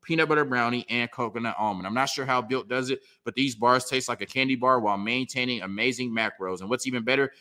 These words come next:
is that they are healthy. Only a hundred thirty calories, four grams of sugar, and a whopping seventeen grams of protein. And now you don't need to wait around to get a box. For years,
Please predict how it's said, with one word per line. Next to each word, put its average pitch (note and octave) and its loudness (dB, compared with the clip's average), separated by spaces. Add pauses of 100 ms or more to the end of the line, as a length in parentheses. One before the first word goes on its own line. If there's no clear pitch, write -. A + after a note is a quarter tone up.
(140)
is G#2 -12
that B2+ 2
they B2+ 2
are G#2+ 2
healthy. G#2+ -2
Only A2+ -2
a G#2 -6
hundred C3+ -4
thirty C3 2
calories, C3 2
four C#3 2
grams A#2+ -4
of G2+ -6
sugar, C#3 0
and G#2 -4
a F#2+ -2
whopping A2+ 4 (260)
seventeen C3 2
grams A#2+ 2
of A2+ -6
protein. A2 -2
And F#2+ -6
now B2+ 4
you B2+ 0
don't B2 0
need C3+ -2
to A#2+ -6
wait A#2+ 2
around A#2+ 2
to B2+ 0
get C3 -2
a - 0
box. A2 -2
For G#2+ -8
years, C#3+ 0